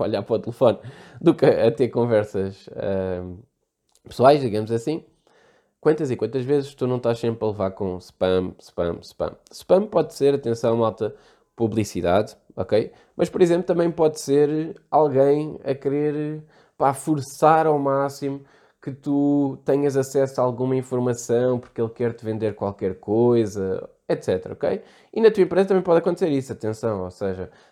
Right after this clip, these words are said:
também alguém da tua empresa pode estar-te sempre, sempre a chatear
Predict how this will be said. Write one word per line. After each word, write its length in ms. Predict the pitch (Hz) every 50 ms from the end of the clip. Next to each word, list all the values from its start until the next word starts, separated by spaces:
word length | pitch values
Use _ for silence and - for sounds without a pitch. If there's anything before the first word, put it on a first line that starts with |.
| _ _
também 380 | - 110 107 104 127 127 135 135
alguém 640 | 127 127 127 120 117 135 135 131 123 113 104 101 98
da 120 | 98 104
tua 180 | 104 - 117 117
empresa 440 | 120 117 120 120 123 131 127 127 120
pode 200 | 123 127 120 -
estar-te 320 | - 127 117 113 - -
sempre, 420 | - - - 143 147 151 147 139 139
sempre 260 | - 131 123 123 127
a 20 | 120
chatear 680 | - 131 117 - - 135 127 127 131 135 139 143 147